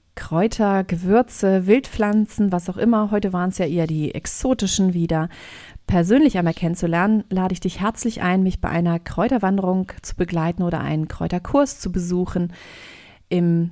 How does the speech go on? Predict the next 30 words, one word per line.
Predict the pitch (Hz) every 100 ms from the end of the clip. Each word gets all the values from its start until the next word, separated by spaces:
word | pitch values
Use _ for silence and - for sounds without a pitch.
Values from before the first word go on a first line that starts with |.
| -
Dezember | 175 - 214 247 214
gibt | 196 -
es | 180 -
nichts | 254 - -
mehr, | 214 208 -
allerdings | 180 180 180 185 - - _ _ _ -
plane | 185 180 190 190
ich | 170 -
jetzt | 170 -
schon | 175 165
für | - 156
das | 156 -
nächste | 165 185 - - 202
Jahr | 180 165 175 175
und | 160 160 - - -
du | 160
findest | - 190 180 170 -
bald | 160 156 175 175 -
die | 165
neuen | 165 185 220
Termine | 220 190 170 170 175 175
auf | 165 -
meiner | 151 156 -
Internetseite | 220 180 160 - - 147 151 - 156
unter | 156 151 156 147 165 - - - -
w | 175 202
w | 220
w | 185 170
punkt | - 160 156 - -
lillis | 170 180 208 208